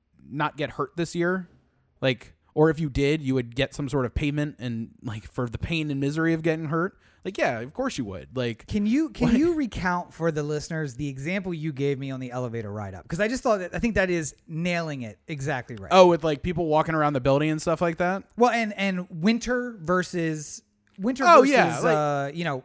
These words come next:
Speaker 2: and, and maybe 'cause we're from the East Coast, but the way that winter works on the East Coast, basically,
Speaker 1: Y-,
Speaker 2: versus,
Speaker 1: yeah, I
Speaker 2: uh,
Speaker 1: don't, I don't
Speaker 2: everywhere
Speaker 1: think
Speaker 2: else.
Speaker 1: people in California have an appreciation for, like, what you had to go through in wintertime.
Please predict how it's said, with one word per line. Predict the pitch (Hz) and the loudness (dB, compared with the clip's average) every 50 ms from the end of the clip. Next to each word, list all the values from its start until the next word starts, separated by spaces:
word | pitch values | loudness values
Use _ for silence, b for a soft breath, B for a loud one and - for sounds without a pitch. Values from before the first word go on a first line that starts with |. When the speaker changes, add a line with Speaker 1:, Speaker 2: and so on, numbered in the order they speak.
| _ _ _ - _ _ | _ _ _ -20 _ _
Speaker 2:
and, | - 185 220 - | -4 -4 -4 -4
and | - 180 180 175 - - | -6 -10 -10 -10 -6 2
maybe | 180 214 220 208 185 | 4 4 4 4 2
'cause | 208 196 165 | 0 0 0
we're | 170 | -2
from | 143 165 170 | -4 -4 -4
the | 165 | -4
East | 143 139 - | -4 -4 -6
Coast, | - 120 90 78 - - | -8 -10 -12 -10 -6 -6
but | 180 165 - | -6 -4 -2
the | 202 | 0
way | 196 233 240 226 | 0 2 2 2
that | 220 175 170 | 0 0 0
winter | 190 202 - 180 180 | -2 -2 -2 -2 -2
works | 160 147 147 170 180 156 131 - - - | -2 0 2 4 4 4 2 -2 -6 -6
on | - 160 165 170 | -2 -2 -2 -2
the | 160 156 | -2 -4
East | 156 160 143 - | -4 -4 -4 -4
Coast, | - - 170 147 131 - - | -4 -2 -2 -2 -2 -2 -4
basically, | 151 139 135 120 135 127 127 127 127 | -2 -2 -2 -4 -6 -6 -4 -4 -4
Speaker 1:
Y-, | 120 | -2
Speaker 2:
versus, | 131 127 131 - - 131 123 120 117 120 | -4 -6 -6 -6 -6 -8 -8 -8 -8 -4
Speaker 1:
yeah, | 123 240 240 240 | 0 2 4 4
I | |
Speaker 2:
uh, | 247 | 6
Speaker 1:
don't, | 277 277 - - | 4 2 2 0
I | 269 | 0
don't | 330 | 2
Speaker 2:
everywhere | 349 320 | 2 0
Speaker 1:
think | 330 277 | -2 -2
Speaker 2:
else. | 233 | -2
Speaker 1:
people | 277 262 220 247 233 | -2 0 0 0 0
in | 214 196 | 0 0
California | 196 196 190 165 170 180 175 160 147 | 2 2 2 2 2 0 0 0 0
have | 151 160 147 | 0 -2 -2
an | 135 | -2
appreciation | 131 - - - 160 143 - 147 135 139 135 - - 139 131 | -4 -4 -2 -2 -2 -2 0 0 0 2 2 0 -2 -4 -4
for, | 117 127 123 117 117 | -4 -4 -4 -4 -2
like, | 110 120 117 107 123 | -4 -4 -6 -2 -2
what | 147 147 | -4 -2
you | 139 151 | -2 -2
had | 147 151 139 | -2 -2 -2
to | 135 | -2
go | 127 131 127 127 | -2 -2 -2 -2
through | - - 135 127 117 | -2 -2 -4 -4 -4
in | 107 101 | -6 -6
wintertime. | 110 117 127 131 - 151 139 135 139 139 143 147 147 | -4 -4 -2 -2 -2 -2 -2 -2 -2 -2 -4 -6 -8